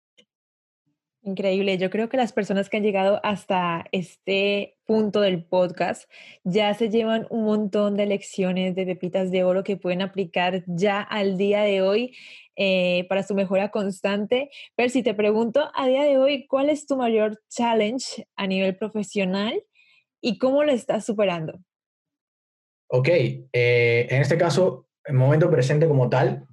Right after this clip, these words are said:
Speaker 2: nosotros ya, ya, ya va-, llevábamos como bastantes meses también dando la parte digital como tal,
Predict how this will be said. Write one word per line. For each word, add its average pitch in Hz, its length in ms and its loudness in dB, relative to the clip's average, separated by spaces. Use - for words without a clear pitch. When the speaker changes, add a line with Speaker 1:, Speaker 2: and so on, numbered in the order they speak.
Speaker 2:
nosotros 135 360 2
ya, 143 120 4
ya, 131 680 2
ya 135 180 2
va-, 135 220 2
llevábamos 131 440 4
como 120 280 2
bastantes 127 420 2
meses 131 240 4
también 127 380 2
dando 127 220 2
la 127 140 2
parte 131 260 2
digital 123 580 0
como 113 220 2
tal, 107 300 0